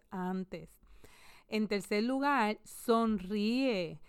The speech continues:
Y esa sonrisa debe ser una sonrisa natural, no una sonrisa fingida. Debe ser esa sonrisa que normalmente, este, nos achina los ojos, ¿verdad?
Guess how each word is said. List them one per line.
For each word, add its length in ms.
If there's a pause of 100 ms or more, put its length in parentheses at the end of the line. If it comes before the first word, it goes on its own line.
(200)
Y 120
esa 180
sonrisa 500
debe 160
ser 140
una 140
sonrisa 460
natural, 680
no 160
una 140
sonrisa 480
fingida. 840 (360)
Debe 220
ser 300
esa 280
sonrisa 600
que 100
normalmente, 1080
este, 320
nos 160
achina 400
los 240
ojos, 240
¿verdad? 340